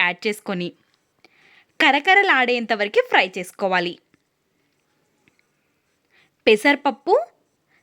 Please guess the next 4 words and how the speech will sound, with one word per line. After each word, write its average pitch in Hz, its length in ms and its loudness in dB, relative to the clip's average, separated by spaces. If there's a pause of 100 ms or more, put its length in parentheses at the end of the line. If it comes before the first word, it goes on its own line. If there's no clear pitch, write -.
(140)
శనగపప్పు 330 680 0 (320)
మంచిగా 262 380 0 (120)
కరకరలాడుతూ 240 760 -2 (100)
ఫ్రై 269 180 2